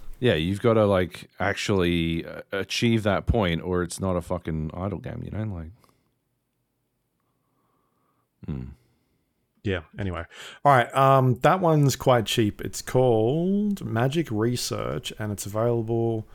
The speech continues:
Speaker 2: on Steam for six dollars. Probably seven fifty,
Speaker 1: Yeah.
Speaker 2: um, by the time people hear this, but you can check it out. But you were playing this on, uh, mobile, right?
Speaker 1: I was, yeah. Um,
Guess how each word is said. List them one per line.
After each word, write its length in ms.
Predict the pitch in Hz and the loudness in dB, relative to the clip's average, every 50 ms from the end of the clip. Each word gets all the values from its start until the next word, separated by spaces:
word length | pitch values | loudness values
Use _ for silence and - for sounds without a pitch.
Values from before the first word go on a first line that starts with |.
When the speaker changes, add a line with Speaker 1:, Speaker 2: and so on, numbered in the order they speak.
| - - - - - - - - | -20 -20 -20 -20 -20 -20 -12 -8
Speaker 2:
on 220 | - 107 104 104 | -6 -4 -2 -2
Steam 760 | 104 - - - - - 127 123 117 101 92 90 98 117 131 127 - - - - | -2 -4 -4 -2 0 2 2 2 2 0 -2 -4 -6 -6 -6 -8 -10 -14 -20 -20
for 200 | - - - 101 | -14 -10 -8 -6
six 420 | - - - 127 123 - - - | -4 -4 -4 -4 -6 -6 -10 -10
dollars. 680 | - - 101 104 107 - - - - - - - - - - - - - - - - - | -8 -8 -6 -6 -6 -8 -10 -10 -12 -10 -10 -10 -10 -12 -16 -18 -18 -18 -20 -20 -10 -4
Probably 380 | - 120 120 127 127 135 127 | -2 -2 -2 0 2 2 2
seven 400 | 110 - - 120 104 92 87 90 | 2 2 0 0 0 0 -4 -8
fifty, 460 | - - 107 - - - - - - - - - - - - - - - - - | -10 -8 -8 -10 -8 -10 -12 -12 -12 -14 -18 -18 -18 -18 -16 -16 -16 -14 -8 -6
Speaker 1:
Yeah. 360 | 104 98 95 92 92 92 92 | -4 -2 -2 -2 -2 -2 -4
Speaker 2:
um, 180 | 90 87 85 - | -4 -6 -8 -8
by 120 | - 95 90 | -6 -6 -6
the 60 | 85 | -6
time 220 | - 101 95 87 - | -6 -6 -6 -6 -6
people 200 | 95 85 85 82 | -8 -8 -8 -8
hear 200 | 80 90 87 85 | -8 -8 -8 -8
this, 220 | 82 85 82 - | -8 -10 -12 -12
but 300 | - - 90 87 85 - - - - - _ _ _ _ - | -12 -8 -8 -8 -8 -8 -12 -18 -20 -20 _ _ _ _ -14
you 80 | 120 98 92 | -12 -10 -8
can 100 | 101 95 | -8 -8
check 180 | - 95 90 - | -8 -10 -10 -10
it 60 | 92 | -10
out. 160 | 87 85 - | -8 -4 0
But 100 | 117 131 | 2 4
you 80 | 135 147 | 6 6
were 60 | 151 | 6
playing 220 | - 165 143 131 123 | 6 6 6 6 6
this 160 | 123 - - | 4 2 2
on, 300 | - 117 113 110 104 104 | 2 2 2 2 2 2
uh, 220 | 101 98 98 95 90 | 0 0 0 -2 0
mobile, 280 | 98 110 104 95 87 87 | 0 -2 -2 -2 -4 -6
right? 220 | 87 107 147 196 - - - - - - - - - - | -6 -6 -8 -8 -12 -16 -20 -20 -20 -18 -14 -14 -6 -2
Speaker 1:
I 120 | 92 90 | -2 0
was, 360 | 90 87 80 73 65 - - | 0 0 0 0 -2 -4 -6
yeah. 240 | 85 78 69 62 64 - - _ _ _ _ _ _ _ - | -4 -4 -4 -6 -8 -12 -18 _ _ _ _ _ _ _ -14
Um, 520 | - 76 73 73 71 73 71 73 76 78 | -12 -10 -10 -8 -10 -10 -10 -12 -14 -16